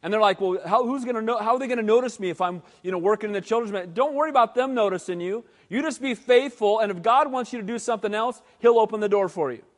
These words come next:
Amen. And so we need to be faithful whether anybody ever notices us or not. And that's the number two attribute we're gonna see in the text tonight. So it's usually someone that we would not choose. And number two,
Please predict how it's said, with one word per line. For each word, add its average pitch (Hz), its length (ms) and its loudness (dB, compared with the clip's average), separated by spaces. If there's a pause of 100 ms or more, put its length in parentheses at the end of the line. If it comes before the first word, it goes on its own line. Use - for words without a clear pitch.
(140)
Amen. 110 240 -20 (300)
And 190 120 -4
so 240 100 6
we 294 100 4
need 349 100 2
to 311 60 0
be 254 100 0
faithful 285 440 -2
whether 240 260 4
anybody 269 420 -2
ever 262 200 2
notices 233 480 0
us 226 160 -2
or 254 100 -6
not. 302 320 -4 (840)
And 208 160 0
that's 277 280 2 (160)
the 202 100 2
number 240 320 2
two 240 220 0
attribute 202 440 0
we're 185 80 -2
gonna 190 140 -6
see 208 180 -6
in 202 60 -2
the 180 80 -4
text 196 340 -4
tonight. 127 360 -6 (260)
So 214 140 6
it's 202 240 2 (140)
usually 262 320 -2
someone 262 380 2
that 208 80 2
we 240 140 0
would 233 140 2
not 214 200 0
choose. 185 480 -4 (220)
And 185 100 -4
number 262 220 0
two, 226 540 2